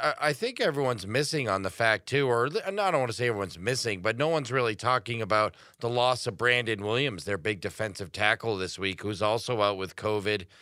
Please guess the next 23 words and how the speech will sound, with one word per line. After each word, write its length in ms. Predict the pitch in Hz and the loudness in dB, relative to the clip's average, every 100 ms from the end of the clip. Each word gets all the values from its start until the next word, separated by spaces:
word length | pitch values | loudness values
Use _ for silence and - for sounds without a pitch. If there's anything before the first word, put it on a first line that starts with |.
| - - - - | -20 -20 -12 -6
who 140 | 135 | -2
that's, 400 | 123 143 170 - | 4 4 2 -2
you 80 | 180 | 0
know, 80 | 123 | 0
you 200 | 123 175 | 0 -2
need 180 | 233 | -4
to 60 | 202 | 0
be 60 | 165 | 0
able 120 | 127 | 2
to 100 | 110 | -2
stop 400 | - 131 135 - | 2 4 4 0
the 100 | 113 | -2
run 300 | 95 135 151 | 4 4 4
against 400 | 98 104 92 - | 0 -2 -2 -4
Pittsburgh 580 | 131 135 - 104 98 98 | -4 -4 -2 -2 0 -2
in 140 | 107 | -2
order 280 | 110 110 110 | 0 2 2
to 140 | 98 | 0
make 340 | 92 117 120 - | 2 2 2 0
Big 260 | 127 110 | -2 0
Ben 260 | 117 170 214 | 2 2 0
throw, 340 | 127 117 104 | 0 2 2
too. 460 | 98 220 233 135 | 0 0 2 0